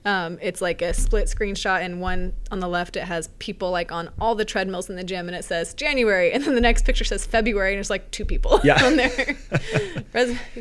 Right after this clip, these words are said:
Speaker 1: goals, resolutions. Um,
Speaker 2: Yeah.
Speaker 1: I mean, and it's like, you know, not to shame anyone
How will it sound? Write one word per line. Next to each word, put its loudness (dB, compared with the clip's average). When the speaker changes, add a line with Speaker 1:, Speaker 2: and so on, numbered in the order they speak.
Speaker 1:
goals, 0
resolutions. -6
Um, 4
Speaker 2:
Yeah. -2
Speaker 1:
I -2
mean, 2
and 2
it's -2
like, 4
you 0
know, -2
not -2
to -2
shame -4
anyone -8